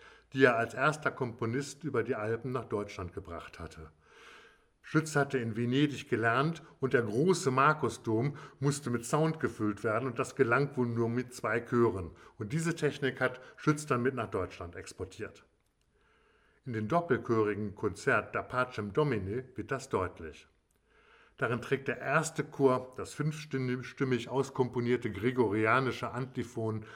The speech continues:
als Gebet um Frieden vor. Das Gebet wird unterbrochen von einem vierstimmigen zweiten Chor, der diese mit Vivatrufen auf Kaiser und Kurfürsten feiert.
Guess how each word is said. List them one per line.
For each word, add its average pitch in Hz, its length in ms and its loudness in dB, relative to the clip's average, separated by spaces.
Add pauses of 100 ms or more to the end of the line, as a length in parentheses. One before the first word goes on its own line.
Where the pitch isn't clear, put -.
(140)
als - 220 -10
Gebet 120 340 -2
um 104 100 -8
Frieden 104 440 -8
vor. 82 340 -10 (720)
Das - 180 -8
Gebet 143 460 2 (220)
wird 131 140 -4
unterbrochen 120 600 0
von 127 160 -8
einem 104 200 -4
vierstimmigen 117 680 -2
zweiten 135 480 2
Chor, 110 360 -4 (260)
der 113 80 2
diese 127 380 0
mit 110 280 -4
Vivatrufen 139 840 2
auf 120 180 -10
Kaiser 147 380 2
und 127 180 -4
Kurfürsten 127 680 0
feiert. 95 540 -2